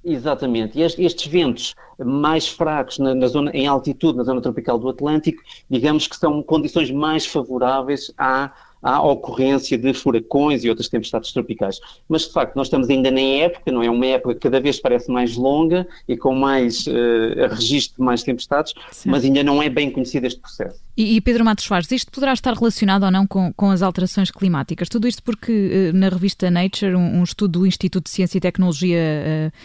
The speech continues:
Speaker 2: de, eh, Okinawa, eh, no Japão,
Speaker 1: Uhum, Okinawa, sim.
Speaker 2: dizia precisamente que, eh, as temperaturas mais quentes da superfície do mar alimentavam estas tempestades e, portanto, desde mil novecentos e sessenta, dizia este estudo, que as tempestades não eram tão fortes e, portanto,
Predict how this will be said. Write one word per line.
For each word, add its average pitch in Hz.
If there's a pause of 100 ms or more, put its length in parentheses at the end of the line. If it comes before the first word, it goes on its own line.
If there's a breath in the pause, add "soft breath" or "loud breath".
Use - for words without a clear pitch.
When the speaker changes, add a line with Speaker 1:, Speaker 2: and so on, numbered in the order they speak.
(200 loud breath)
Speaker 2:
de, 170
eh, 156
Okinawa, 180
eh, 151
no 160
Japão, 156 (360)
Speaker 1:
Uhum, -
Okinawa, 107
sim. 175
Speaker 2:
dizia 214
precisamente 220
que, 202
eh, 156
as 170
temperaturas 185
mais 202
quentes 190
da 175
superfície -
do 185
mar 185
alimentavam 196
estas 175
tempestades 190
e, 196
portanto, -
desde 190
mil 220
novecentos 202
e 202
sessenta, 220
dizia 190
este -
estudo, 220
que 208
as 208
tempestades 190
não 202
eram 208
tão 185
fortes 151
e, 160
portanto, 185